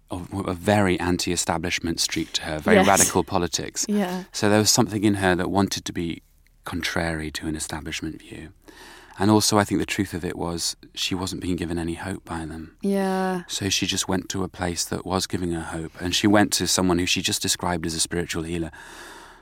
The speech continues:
Speaker 1: From what I could tell, she just kind of lay on a bed while someone moved their hands,
Speaker 2: Yeah,
Speaker 1: like,
Speaker 2: that's,
Speaker 1: from
Speaker 2: they
Speaker 1: a,
Speaker 2: do like
Speaker 1: from a
Speaker 2: doing that.
Speaker 1: distance.
Speaker 2: <laughs>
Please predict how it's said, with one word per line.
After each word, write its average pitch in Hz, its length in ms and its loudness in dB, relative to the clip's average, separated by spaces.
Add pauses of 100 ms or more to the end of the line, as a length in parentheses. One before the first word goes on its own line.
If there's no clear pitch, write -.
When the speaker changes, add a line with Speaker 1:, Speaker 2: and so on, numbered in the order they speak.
(140)
Speaker 1:
From 95 80 0
what 92 120 4
I 85 40 -2
could - 160 -6
tell, 85 160 -4
she - 160 -4
just 87 220 -4
kind 85 160 -4
of 80 100 -4
lay 85 100 0
on 80 140 -2
a 78 60 -4
bed 80 240 -4
while 78 160 -8
someone 78 420 -4
moved 78 200 -8
their 78 100 -8
hands, 78 580 -6
Speaker 2:
Yeah, 269 120 -2
Speaker 1:
like, 277 80 0
Speaker 2:
that's, 269 200 -2
Speaker 1:
from 240 160 2
Speaker 2:
they - 60 2
Speaker 1:
a, - 20 0
Speaker 2:
do 262 140 6
like 247 200 6
Speaker 1:
from 247 100 8
a 240 40 8
Speaker 2:
doing 220 140 8
that. - 160 4
Speaker 1:
distance. - 320 2
Speaker 2:
<laughs> 719 60 8